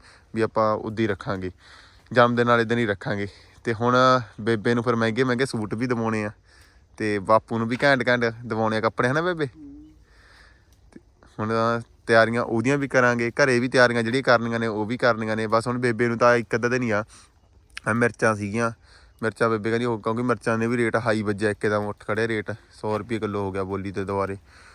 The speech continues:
Speaker 1: ਮੰਨ ਲਓ ਵੀਹ ਪੰਜਾਹ ਰੁਪਏ ਪਾਈਆ ਵਿਕਣ ਲੱਗ ਗਈ ਆ ਮਿਰਚ ਦੁਆਰੇ। ਬੇਬੇ ਕਹਿੰਦੀ, "ਚੱਲ ਮੈਂ ਦੋ ਦਿਨਾਂ ਦੇ ਵਿੱਚ ਸਾਰੀ ਤੋੜ ਦੂੰਗੀ।" ਬੈਂਗਣੀ ਵੀ ਲੱਗਣ ਲੱਗ ਗਈ ਪੂਰੀ ਫੁੱਲ, ਕਿਉਂਕਿ ਠੰਡ ਹੋ ਗਈ ਹੁਣ, ਠੰਡ ਵੇਲੇ ਨੂੰ ਸੁੰਡੀ ਸਾਂਡੀ ਪੈਂਦੀ ਨਹੀਂ ਹੈਗੀ। ਤੇ ਆਪਾਂ ਵੀ ਉੱਧਰੋਂ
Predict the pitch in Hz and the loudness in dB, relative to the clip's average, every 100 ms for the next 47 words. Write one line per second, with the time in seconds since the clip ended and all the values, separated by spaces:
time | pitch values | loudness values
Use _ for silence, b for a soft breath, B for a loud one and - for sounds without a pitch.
0 | B _ 104 104 104 98 - _ b b | B _ -6 -4 -4 -6 -12 _ b b
1 | _ - - _ 107 98 110 - 113 117 | _ -20 -20 _ -14 -6 -6 -4 2 2
2 | 120 127 110 113 113 110 107 107 95 90 | 2 -2 0 2 2 0 -2 -2 -4 -4
3 | 98 101 98 101 104 104 107 98 107 110 | -6 -6 -6 0 0 2 -2 -2 -4 -2
4 | 113 113 104 101 101 101 92 104 104 110 | -2 0 -2 -2 -4 -4 -6 -6 -6 -4
5 | 107 95 98 107 104 b b b - 110 | -6 -6 -10 -12 -14 b b b -18 -6
6 | 104 104 107 110 120 104 104 104 101 101 | -4 -4 -4 -4 -4 -2 -2 -2 -4 -6
7 | 104 104 104 101 104 101 104 117 104 101 | -8 -6 -6 -4 -4 -4 -6 -8 -4 -4
8 | 98 113 113 107 104 107 104 117 120 117 | -4 -6 -4 -4 -6 -4 -2 0 0 -2
9 | 123 - 110 104 120 110 110 113 98 101 | -6 -6 -8 -6 -6 -6 -4 -4 -4 -6
10 | 101 143 123 - b b b b b - | -8 -8 -10 -12 b b b b b -12
11 | 120 - 110 - 117 117 123 113 127 | -4 0 2 4 2 4 0 0 -2